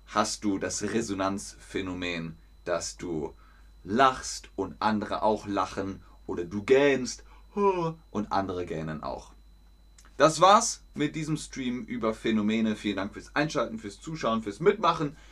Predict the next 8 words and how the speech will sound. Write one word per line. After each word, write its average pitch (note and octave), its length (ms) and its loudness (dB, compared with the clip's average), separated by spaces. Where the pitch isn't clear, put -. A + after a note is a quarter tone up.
Bis D#3+ 400 2
zum G#2+ 180 2
nächsten F#2 380 -2
Stream. D#2+ 360 -6
Tschüss - 380 -6
und F#2 200 -12
auf G2+ 160 -6
Wiedersehen. - 440 -12